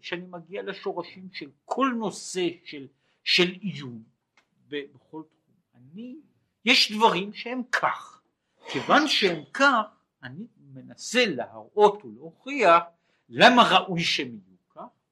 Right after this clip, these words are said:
ומה הקשר בין הדברים השונים. וזה, על זה אני עושה פלפולים. כן?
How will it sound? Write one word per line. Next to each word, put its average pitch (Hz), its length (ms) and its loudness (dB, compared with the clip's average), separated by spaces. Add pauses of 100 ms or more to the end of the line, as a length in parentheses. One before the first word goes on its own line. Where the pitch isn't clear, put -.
ומה 160 400 -6
הקשר - 540 -4
בין 165 240 -12
הדברים 151 480 -10
השונים. 123 460 -20 (420)
וזה, 123 260 -12
על 151 80 -14
זה 202 220 -16
אני 359 120 -18
עושה 302 280 0
פלפולים. 196 720 -4 (380)
כן? - 80 -20